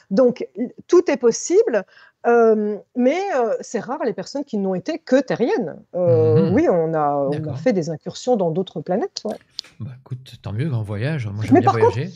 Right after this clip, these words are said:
Speaker 2: Ah
Speaker 1: si
Speaker 2: oui,
Speaker 1: je peux
Speaker 2: euh,
Speaker 1: me permettre de dire
Speaker 2: ouais.
Speaker 1: ce que je pense des starseeds, parce que c'est vraiment un mot à la mode, et puis, euh, comment sait-on si on est starseed ou pas ? C'est pas facile, finalement, hein. Philippe, je te pose la question aussi, parce que,
Speaker 2: Ah bah,
Speaker 1: euh,
Speaker 2: pff,
Speaker 1: enfin
Speaker 2: je me suis pas posé la question, en tout cas, me concernant.
Speaker 1: Bah,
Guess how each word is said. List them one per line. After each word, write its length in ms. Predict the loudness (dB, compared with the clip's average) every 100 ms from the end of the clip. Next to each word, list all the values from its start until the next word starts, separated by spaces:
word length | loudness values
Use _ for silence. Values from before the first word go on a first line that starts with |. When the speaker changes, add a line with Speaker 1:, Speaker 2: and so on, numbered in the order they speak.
| -12
Speaker 2:
Ah 80 | -2
Speaker 1:
si 120 | 0
Speaker 2:
oui, 40 | 2
Speaker 1:
je 60 |
peux 80 | 4
Speaker 2:
euh, 40 | 2
Speaker 1:
me 40 |
permettre 400 | 2 -2 -2 -4
de 60 | -2
dire 120 | -2
Speaker 2:
ouais. 60 |
Speaker 1:
ce 60 | -2
que 100 | -6
je 80 | -4
pense 200 | -2 -2
des 100 | -4
starseeds, 600 | -6 -4 -4 -4 -4 -4
parce 140 | -2 -4
que 60 |
c'est 140 | -6 -6
vraiment 260 | -4 -2 0
un 80 | 0
mot 120 | 0
à 80 | 0
la 160 | 0
mode, 280 | 2 0 0
et 80 | -6
puis, 320 | -8 -6 -2
euh, 160 | 0 -2 -8 -20 -20 _ _ -2
comment 260 | 2 2
sait-on 320 | 0 -4 -4 -4
si 120 | -2
on 80 | -4
est 40 |
starseed 440 | -4 -6 -6 -4 -4
ou 60 |
pas ? 160 | -2 -4
C'est 160 | -4 -12
pas 120 | -10
facile, 320 | -8 -2 0
finalement, 580 | 0 -4 -4 -2 -2 -2
hein. 60 | -4 -2
Philippe, 220 | -2 -2
je 60 |
te 80 | -6
pose 180 | -4 -2
la 60 | 0
question 280 | -2 0
aussi, 160 | 2 4 2
parce 160 | 2
que, 100 | 2
Speaker 2:
Ah 40 | 2
bah, 120 | 2
Speaker 1:
euh, 440 | 0 0 0 -2
Speaker 2:
pff, 140 | -4 -8
Speaker 1:
enfin 100 | -8
Speaker 2:
je 140 | -4
me 60 | -4
suis 160 | -4 -8
pas 260 | -6 -4
posé 220 | -2 -2
la 80 | -2
question, 340 | -4 -10 -10 -12
en 80 |
tout 100 | -10 -4
cas, 120 | 2
me 140 | 2
concernant. 340 | 2 -2 -2 2
Speaker 1:
Bah, 360 | 4 4 6